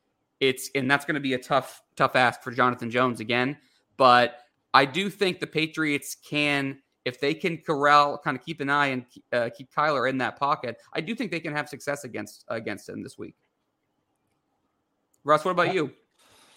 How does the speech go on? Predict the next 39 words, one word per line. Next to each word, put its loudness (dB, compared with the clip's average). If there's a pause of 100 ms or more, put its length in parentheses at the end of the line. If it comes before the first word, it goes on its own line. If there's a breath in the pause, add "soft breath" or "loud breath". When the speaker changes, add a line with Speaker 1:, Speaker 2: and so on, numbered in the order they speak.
(300 soft breath)
Speaker 2:
okay, 2
well, 2 (100)
for -6
me, 0
guys, 0 (640)
I'm 2
gonna 2
t-, -8
be 6
honest 2
with -6
you. -6
I've 4
not 2
watched 0 (200)
two -2
minutes -2
of -6
the -2
Arizona -6
Cardinals. -8 (420)
Speaker 1:
<laughs> -16
I -10
don't 0
Speaker 2:
Okay? 6
Speaker 1:
blame -6
you. -20 (140)
Speaker 2:
Not 2
even -2
two -8
minutes. -6
So -2
I'm 0
not 2
gonna -4
comment -2
on -6
the -10
Cardinals. -6